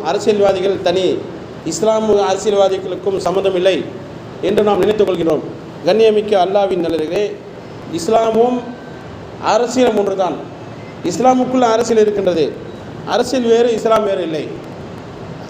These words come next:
எத்தனோ நபிமார்கள் அரசியல்வாதியாக இருந்திருக்கிறார்கள் என்று அல்லாஹ் தஆலா குர்ஆனில் சான்று மூலியமாக கூறுகின்றான். ஒன்று, ஹஜ்ரத் சுலைமான், ஹஜ்ரத்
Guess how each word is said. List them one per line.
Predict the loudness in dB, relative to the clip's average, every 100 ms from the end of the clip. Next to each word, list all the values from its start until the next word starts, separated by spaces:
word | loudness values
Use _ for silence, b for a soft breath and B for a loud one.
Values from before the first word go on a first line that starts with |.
| -14 -14 -8
எத்தனோ | -6 0 0 2 2
நபிமார்கள் | 2 2 4 4 2
அரசியல்வாதியாக | 2 2 2 2 2 2 2 2 0
இருந்திருக்கிறார்கள் | 0 -2 -2 -2 0 0 2
என்று | 0 2
அல்லாஹ் | 4 4 2
தஆலா | 0 0 0
குர்ஆனில் | 0 0 0 0
சான்று | 2 2 4 4
மூலியமாக | 4 2 0 -2 0
கூறுகின்றான். | 2 2 0 -2 -4 -12 -16 -16 -14 0
ஒன்று, | 2 6 4 4 -2 -10 -14 -14 -14 -14 -14 -14 -14 0
ஹஜ்ரத் | 2 2 2 4
சுலைமான், | 4 2 0 2
ஹஜ்ரத் | 2 2 0